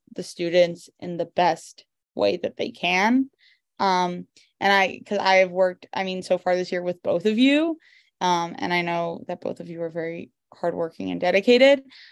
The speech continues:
I also think, to piggyback on an issue that was said before, um, some of the issues, um, that have happened tonight is just 'cause of a lack of, like, overall transparency within usac, and then also a lack of transparency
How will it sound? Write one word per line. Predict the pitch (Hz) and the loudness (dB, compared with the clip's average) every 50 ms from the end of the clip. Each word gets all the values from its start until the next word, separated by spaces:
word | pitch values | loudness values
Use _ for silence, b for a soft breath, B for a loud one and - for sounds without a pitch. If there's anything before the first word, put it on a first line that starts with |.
| B B | B B
I | - 190 | 2 2
also | 190 196 - 208 | 2 2 2 -4
think, | 202 - 202 190 185 190 - - _ _ | -2 -2 -2 -4 -4 -8 -12 -20 _ _
to | - - - - - - _ _ _ _ - | -10 -8 -8 -8 -8 -12 _ _ _ _ -8
piggyback | - - 185 180 185 180 180 175 170 170 175 - _ - 269 _ _ _ - | -8 -6 -6 -4 -2 0 0 0 0 -2 -4 -8 _ -20 -20 _ _ _ -6
on | 185 180 180 | -4 -4 -4
an | 175 156 | -4 -4
issue | - 180 175 - - 175 | -6 -6 -6 -6 -8 -6
that | 175 170 170 - | -4 -4 -4 -2
was | 190 180 - | -4 -4 -2
said | - 175 175 | -4 -4 -2
before, | - 190 180 - 190 170 165 165 165 170 b b b b b b b b b _ | -4 -6 -2 0 0 2 2 0 -2 -4 b b b b b b b b b _
um, | - 196 180 180 175 180 - - _ _ _ _ _ | -4 0 0 0 0 -2 -6 -12 _ _ _ _ _
some | - - - - 196 | -20 -4 0 2 2
of | 196 196 202 196 | 4 2 0 4
the | 202 196 190 - | 4 4 6 6
issues, | - 185 - - 185 175 175 170 170 175 - - _ _ _ _ _ _ _ _ _ _ | 2 -2 -4 -4 -4 -2 -2 -4 -6 -8 -12 -16 _ _ _ _ _ _ _ _ _ _
um, | - - 175 170 170 170 175 202 | -4 -4 -2 -2 -2 -4 -4 -6
that | 220 - 185 175 | 0 2 4 6
have | 180 175 185 214 - _ _ _ | 6 4 2 -2 -10 _ _ _
happened | - - 196 190 190 190 208 190 | -10 -2 0 0 0 0 -2 -2
tonight | 170 190 180 180 180 - | -2 0 -2 -2 -2 -4
is | - 180 | -6 -6
just | - 185 175 - | -6 -8 -8 -4
'cause | - 190 170 175 | -6 -6 -4 -4
of | 170 - | -6 -6
a | 175 | -6
lack | - - - 95 - - 180 | -6 -4 -4 -4 -4 -6 -8
of, | 170 170 | -6 -6
like, | - - - - _ - | -6 -6 -8 -8 _ -2
overall | - 190 175 170 180 180 175 175 | 0 0 2 2 2 4 4 4
transparency | 175 - - 175 175 170 - - 190 180 180 180 180 - 190 180 | 2 -2 -4 -6 -6 -8 -6 -4 -2 -2 -2 -4 -4 -4 -4 -4
within | 180 175 180 175 170 | -4 -6 -6 -6 -6
usac, | 175 190 220 226 233 269 254 254 254 254 254 - _ _ - | -4 -2 -2 2 4 4 4 4 2 0 -2 -10 _ _ -8
and | 196 | -6
then | 190 185 180 | -6 -4 -4
also | 185 185 - - 196 | -4 -4 -4 -2 -2
a | 190 | 0
lack | 185 180 175 175 175 | 0 0 0 -2 -4
of | 180 175 | -8 -10
transparency | - - 180 175 175 175 - - 175 170 170 175 175 170 - 180 175 170 180 | -4 -4 -4 -4 -4 -4 0 2 2 2 2 0 -2 -6 -6 -6 -6 -6 -8